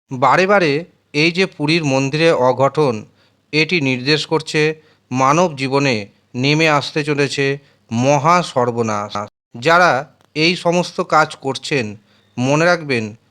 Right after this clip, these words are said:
তাদের কিন্তু খুব শীঘ্রই শাস্তি হবে। তেরোই জুলাই ন্যায়ের দেবতা শনি বক্রি হচ্ছেন এবং বক্রি হওয়ার পরেই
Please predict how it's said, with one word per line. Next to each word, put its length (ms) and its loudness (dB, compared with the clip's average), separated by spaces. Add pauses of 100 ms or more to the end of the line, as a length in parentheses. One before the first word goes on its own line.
(140)
তাদের 340 2
কিন্তু 460 -2 (300)
খুব 240 0
শীঘ্রই 600 -2 (300)
শাস্তি 600 -2 (220)
হবে। 300 0 (320)
তেরোই 400 2
জুলাই 540 0 (340)
ন্যায়ের 500 2
দেবতা 580 0 (280)
শনি 520 0 (380)
বক্রি 460 0
হচ্ছেন 580 -4 (320)
এবং 420 2 (420)
বক্রি 420 0
হওয়ার 300 2
পরেই 500 -2